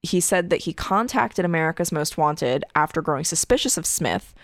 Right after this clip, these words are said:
who he says was evicted from the Harvey six days after the murder for failure to pay this,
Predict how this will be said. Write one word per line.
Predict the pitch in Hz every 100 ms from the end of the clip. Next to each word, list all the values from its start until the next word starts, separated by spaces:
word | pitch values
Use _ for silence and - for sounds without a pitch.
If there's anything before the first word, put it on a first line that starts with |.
| - -
who | -
he | 185 175
says | 175 165 165
was | 165
evicted | 160 190 - 220
from | - 160
the |
Harvey | 151 143 139 131
six | - 208 -
days | 220 196
after | 180 165 170
the |
murder | 160 151 147 147
for | -
failure | 151 160 151 151
to | -
pay | - 160
this, | 147 147